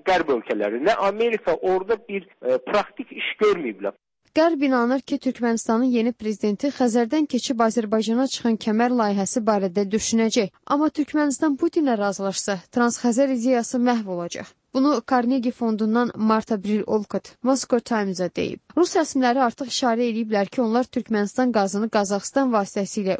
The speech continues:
Speaker 2: Rusiyaya aparacaq kəmər barədə razılaşıblar. Hər halda Qazaxıstan sabah Rusiyadan yan keçəcək layihələri müzakirə eləməli idi, amma Xəzərdən yan keçəcək layihə müəllifləri ilə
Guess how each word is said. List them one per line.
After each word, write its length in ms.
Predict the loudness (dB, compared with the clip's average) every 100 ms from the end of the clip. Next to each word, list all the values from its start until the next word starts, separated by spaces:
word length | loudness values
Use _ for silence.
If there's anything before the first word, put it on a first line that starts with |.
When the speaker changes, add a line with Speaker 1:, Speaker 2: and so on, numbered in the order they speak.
| 0
Speaker 2:
Rusiyaya 480 | 0 2 0 0
aparacaq 480 | -4 -4 -4 -2 -4 -2
kəmər 320 | -2 0 0
barədə 400 | 0 -2 0 -2
razılaşıblar. 800 | 0 0 0 -2 -4 -6 -10 -12 _ -20 -20 -4
Hər 160 | 2 4
halda 220 | 4 2
Qazaxıstan 480 | 0 -2 -4 -4 -2
sabah 320 | 0 0 -2 _ _ -6
Rusiyadan 500 | -2 2 0 0 -2 -2
yan 100 | -2
keçəcək 480 | -2 -4 0 0 2
layihələri 540 | 0 2 0 0 0
müzakirə 480 | 0 0 0 -2 -2
eləməli 400 | 0 2 2 2
idi, 120 | 2 2
amma 160 | 2 -2 _ _
Xəzərdən 480 | 2 4 4 2 0 0
yan 100 | -2
keçəcək 480 | -2 -4 -2 0 2
layihə 320 | 0 2 0
müəllifləri 640 | 0 -2 -2 -2 -2 -2
ilə 120 | -4